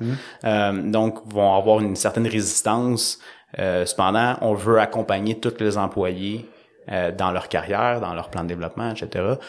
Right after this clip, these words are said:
Speaker 2: Donc, ils ont besoin d'accompagnement, ils ont besoin d'un gestionnaire. Je pense que le conseil que je donnerais, euh, aux entreprises qui vont connaître ou qui connaissent une hypercroissance, c'est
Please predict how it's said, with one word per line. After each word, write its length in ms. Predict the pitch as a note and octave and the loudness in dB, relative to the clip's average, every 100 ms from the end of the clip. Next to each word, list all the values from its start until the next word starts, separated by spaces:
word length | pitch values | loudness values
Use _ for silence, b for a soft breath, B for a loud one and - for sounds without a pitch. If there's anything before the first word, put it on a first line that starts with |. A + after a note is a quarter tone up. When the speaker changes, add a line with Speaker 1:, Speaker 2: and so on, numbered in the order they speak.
| B - | B -4
Speaker 2:
Donc, 220 | G2+ G2+ | -4 -2
ils 80 | G#2 | -2
ont 80 | G2+ | 0
besoin 500 | G#2+ G#2+ G2+ A2 A#2 | 2 2 4 2 2
d'accompagnement, 720 | F#2+ G#2 G2 F#2 F#2+ G2 A#2 | 0 -2 -4 -4 -6 -6 -6
ils 80 | B2+ | -8
ont 80 | F#2+ | -6
besoin 260 | F#2+ F#2 | -4 -2
d'un 140 | F#2+ F#2 | -2 0
gestionnaire. 640 | F#2 - F2+ F2+ B2+ B2+ B B B B | 0 0 -2 -4 -4 -8 B B B B
Je 120 | - | -4
pense 240 | - A#2+ - | 2 2 2
que 380 | A2+ G2+ - - | 2 4 2 -2
le 120 | G2+ | -4
conseil 360 | F#2+ G2+ G#2 A2+ | 0 0 2 2
que 120 | G#2 | 2
je 60 | F#2+ | 0
donnerais, 580 | F#2+ F#2+ F#2+ G#2 A#2 A#2+ - - | 0 0 0 -2 -4 -10 -16 -12
euh, 40 | - - F2 - - | -12 -10 -10 -10 -4
aux 120 | G#2 | 0
entreprises 460 | G2 G#2+ - A#2+ - | 0 0 0 0 -2
qui 140 | A2 | 0
vont 160 | G#2 G2+ | 0 2
connaître 420 | G#2 G2+ A2 A2 | 2 2 0 -2
ou 20 | |
qui 160 | - - | -10 -4
connaissent 320 | G2+ G#2+ G#2+ | -2 0 0
une 80 | G#2 | -2
hypercroissance, 640 | G#2+ - - F#2 G2+ C3 | -2 -4 -4 -2 -2 -2
c'est 160 | G2+ | -4